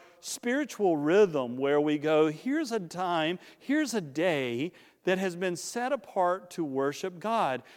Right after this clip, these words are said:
Here, here's a day that, that helps keep us in sync."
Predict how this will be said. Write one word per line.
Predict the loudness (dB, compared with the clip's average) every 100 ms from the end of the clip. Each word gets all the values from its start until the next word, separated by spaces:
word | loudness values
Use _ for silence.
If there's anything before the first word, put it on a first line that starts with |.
| -12
Here, | -6 -6
here's | -4 -4 -4 -4
a |
day | -4 -2 0 2 0
that, | 0 2 2 0
that | -2 -2
helps | -2 -4 -4
keep | -10 -8 -8 0
us | 4 6 4 0 -12 -16 _ _ _ _ _ _
in | -8 -6
sync." | -8 -8 -8 -10 -16 -20 -20